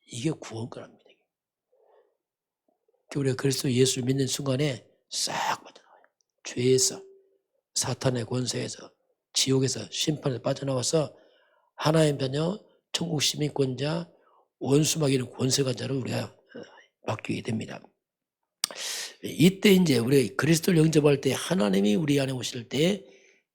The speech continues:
영의 세계입니다. 성령께서 임합니다. 성령, 하나님의 영이 오십니다. 예수의 영, 그리스도의 영, 진리의 영, 성령이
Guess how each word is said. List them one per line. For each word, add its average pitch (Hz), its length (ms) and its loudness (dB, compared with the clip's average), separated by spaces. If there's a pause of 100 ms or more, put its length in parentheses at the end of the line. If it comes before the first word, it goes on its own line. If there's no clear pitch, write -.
영의 147 280 6
세계입니다. - 540 -4
성령께서 196 920 2
임합니다. - 480 -16 (1700)
성령, 160 680 0 (280)
하나님의 143 560 0
영이 131 160 -2
오십니다. - 540 -12 (500)
예수의 139 640 4
영, 131 240 -2 (120)
그리스도의 135 400 -2
영, 127 140 -2
진리의 135 320 0
영, 147 160 0
성령이 170 640 -2